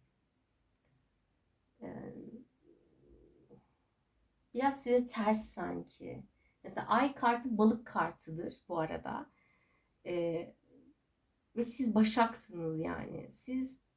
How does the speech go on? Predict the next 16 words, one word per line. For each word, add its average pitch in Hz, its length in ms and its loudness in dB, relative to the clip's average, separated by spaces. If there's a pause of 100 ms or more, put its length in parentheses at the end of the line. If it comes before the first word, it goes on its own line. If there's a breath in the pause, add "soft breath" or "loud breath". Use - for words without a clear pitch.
tam 262 300 4
böyle 262 160 4
zıttınız. 226 880 2 (640)
Yani 190 400 -4
hiç 254 220 -6
sizin 233 560 4
gibi 220 160 0
olmayan 240 680 10
bir 214 100 4
halde 185 460 0
gidiyorsunuz 160 840 -4
sanki. - 420 -10 (1080 soft breath)
Karşı - 460 -8
tarafa. - 640 -8 (2000)
Devam 240 440 0
edelim. 160 500 -2